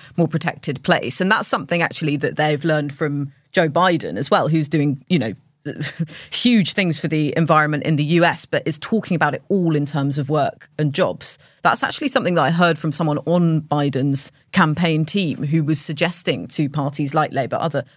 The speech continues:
sort of socially democratic parties around the world, that that's how you should talk about the green transition, because otherwise it sounds too radical, too new,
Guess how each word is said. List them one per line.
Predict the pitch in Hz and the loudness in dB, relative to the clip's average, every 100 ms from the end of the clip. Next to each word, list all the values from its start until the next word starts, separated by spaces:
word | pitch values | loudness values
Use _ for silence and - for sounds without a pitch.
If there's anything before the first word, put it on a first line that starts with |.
| - | -10
sort | - 139 | -6 -6
of | 139 | -4
socially | 156 147 - 139 131 | -2 -2 -2 -2 -2
democratic | 123 151 135 135 135 - | -2 -2 -2 0 -2 -2
parties | - 151 143 139 131 | -2 -2 0 -2 -2
around | 143 143 139 - - - | -2 -2 -4 -8 -20 -4
the | 175 | 2
world, | 170 151 143 | 4 4 0
that | 131 | 0
that's | 170 - - | 0 0 -2
how | 180 147 147 - _ - | -2 0 -2 -8 _ -2
you | 175 | 0
should | - 156 | 0 0
talk | 165 156 | 0 -2
about | 151 151 95 | 0 -2 -2
the | |
green | 135 151 139 | -4 -2 -2
transition, | 143 143 160 147 | 0 0 2 -2
because | 131 156 151 | -2 -2 -4
otherwise | 151 143 | -2 -2
it | 143 | -4
sounds | - 156 143 | -2 -2 -2
too | 143 - 208 | -8 -4 -2
radical, | 165 143 139 - 131 | 0 0 -2 -6 -6
too | - 180 | -2 0
new, | 165 151 | 2 2